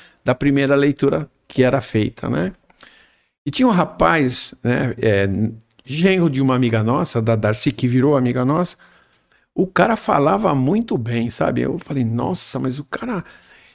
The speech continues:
Isso me, sabe, me deixou assim, fa-, mas o cara fala, e eu aí continuei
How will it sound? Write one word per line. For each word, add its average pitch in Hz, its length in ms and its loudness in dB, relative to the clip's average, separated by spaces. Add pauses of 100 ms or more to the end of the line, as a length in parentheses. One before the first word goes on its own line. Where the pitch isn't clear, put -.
Isso 233 360 2
me, 240 420 2 (520)
sabe, 185 460 2 (460)
me 160 60 0
deixou 170 300 2
assim, 175 200 -2
fa-, - 160 -6 (540)
mas 202 200 -4
o 220 60 -10
cara 247 220 -2
fala, 233 320 -4
e 208 160 0
eu 233 320 2
aí - 120 2
continuei 220 600 0